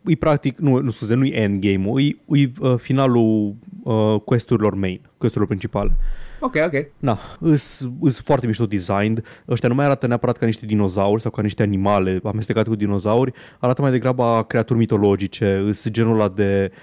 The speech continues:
Speaker 1: uh, leu care aproape că are o față, dar fața este o mască veche japoneză de samurai, chestii de genul ăsta.
Speaker 2: The rarest of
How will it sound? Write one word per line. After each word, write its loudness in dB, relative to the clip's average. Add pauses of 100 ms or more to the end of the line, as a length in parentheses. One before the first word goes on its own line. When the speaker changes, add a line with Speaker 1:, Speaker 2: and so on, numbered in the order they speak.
(220)
Speaker 1:
uh, 0
leu 4
care -2
aproape -2
că -4
are 0
o 0
față, -2
dar 0
fața -2
este -2
o 2
mască -2
veche 0
japoneză 0
de 0
samurai, 0
chestii -8
de -4
genul -2
ăsta. -6 (180)
Speaker 2:
The 0
rarest 2
of -2